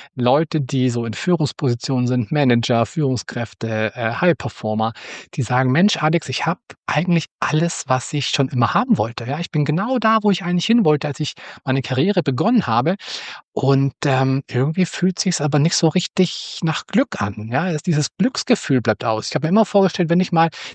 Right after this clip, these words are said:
diesen Posten erreicht habe, dann muss ich doch vor Glück nur so zerfließen, aber irgendwie spür ich's nicht." Und das höre ich öfter.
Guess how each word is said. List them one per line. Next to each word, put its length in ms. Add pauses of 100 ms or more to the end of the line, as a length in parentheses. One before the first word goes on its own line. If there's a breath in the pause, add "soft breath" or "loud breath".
diesen 180
Posten 400
erreicht 420
habe, 200
dann 160
muss 180
ich 100
doch 220 (240 loud breath)
vor 260
Glück 360
nur 180
so 80
zerfließen, 640
aber 260
irgendwie 360 (580)
spür 240
ich's 180
nicht." 240 (920 loud breath)
Und 120
das 160
höre 100
ich 140
öfter. 300